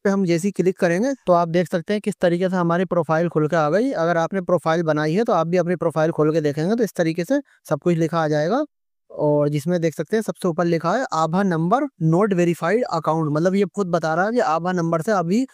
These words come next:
आपका अकाउंट जो है वेरीफाई नहीं है, लिंक नहीं है। और आप ये देख सकते हैं नीचे जो है आधार कार्ड नंबर आ रहा है, पैन कार्ड नंबर आ रहा है, ईमेल आईडी हमारी आ रही है, एड्रेस आ रहा है। तो इसी तरीके से आप अगर लॉगिन करके देखेंगे डीजी फॉर्मेट को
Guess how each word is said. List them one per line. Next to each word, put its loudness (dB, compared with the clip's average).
आपका -2
अकाउंट -2
जो 2
है 2
वेरीफाई -2
नहीं 0
है, 0
लिंक 0
नहीं 0
है। -2
और 2
आप -2
ये -4
देख 0
सकते -2
हैं 2
नीचे 2
जो 4
है 4
आधार 0
कार्ड 0
नंबर 0
आ 0
रहा -2
है, 0
पैन 2
कार्ड 0
नंबर 0
आ 0
रहा -2
है, 0
ईमेल 0
आईडी 2
हमारी 0
आ 0
रही 0
है, 0
एड्रेस 0
आ -2
रहा -2
है। -4
तो 2
इसी 0
तरीके 0
से -2
आप 0
अगर 0
लॉगिन 0
करके -2
देखेंगे -2
डीजी -2
फॉर्मेट -2
को 0